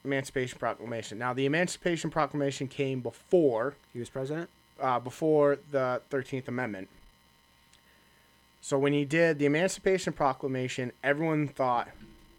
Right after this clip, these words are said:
Speaker 1: "Done. They're gonna wipe their hands. Okay, we gave 'em that."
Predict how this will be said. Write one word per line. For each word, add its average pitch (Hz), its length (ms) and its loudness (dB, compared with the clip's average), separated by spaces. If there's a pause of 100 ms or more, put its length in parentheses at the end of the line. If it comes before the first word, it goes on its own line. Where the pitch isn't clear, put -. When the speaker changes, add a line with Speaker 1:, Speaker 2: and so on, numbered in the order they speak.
(480)
Speaker 1:
"Done. 104 300 -6 (600)
They're 110 100 -6
gonna 107 140 -6
wipe 113 220 -4
their 160 120 -4
hands. 117 480 -8
Okay, 117 240 -4
we 113 160 -6
gave 131 300 0
'em 127 160 -2
that." - 380 -10